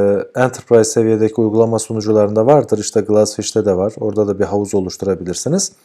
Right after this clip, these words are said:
Veyahut da data source oluşturduğunuz durumlarda, e, bu hatayla karşılaşmazsınız. Çünkü bunun yönetimini aslında oradaki, e, api'ye bırakmış olursunuz diyelim. Fakat J D B C'de şu an biz her şeyi kendimiz yönetiyoruz.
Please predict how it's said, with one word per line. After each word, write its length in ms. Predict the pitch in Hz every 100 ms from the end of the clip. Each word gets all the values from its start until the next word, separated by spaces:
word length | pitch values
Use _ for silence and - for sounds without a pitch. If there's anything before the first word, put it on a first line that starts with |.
| _ _ - - _ _ _ -
Veyahut 200 | 135 135
da 120 | 131
data 260 | 131 131 123
source 320 | - 117 -
oluşturduğunuz 680 | 123 120 131 123 135 135 110
durumlarda, 680 | 104 95 95 95 120 202 - - _ _ _
e, 40 | 127 120 123 123 120 120 120 - _ _ _ _ _ _ _ _
bu 140 | 202
hatayla 400 | 165 143 135 180
karşılaşmazsınız. 960 | 196 170 - 151 - 135 113 - 147 196
Çünkü 260 | - 165 147
bunun 180 | 143 143
yönetimini 600 | 131 156 143 - 113 110
aslında 320 | 107 - 190
oradaki, 640 | 151 127 120 - 185 196 _ _ _ _ - -
e, 100 | 123
api'ye 500 | 120 - - 147 151
bırakmış 440 | 135 120 123 113
olursunuz 520 | 104 92 - 95 87
diyelim. 320 | 92 92 156 202 - _
Fakat 300 | _ 208 165
J 240 | 131 151 165
D 120 | 170
B 60 | 135
C'de 320 | - 123 185
şu 200 | - 156
an 160 | 151
biz 180 | 151 -
her 100 | 170
şeyi 280 | 160 160 175
kendimiz 480 | - 135 135 147 131
yönetiyoruz. 720 | 107 92 87 101 123 202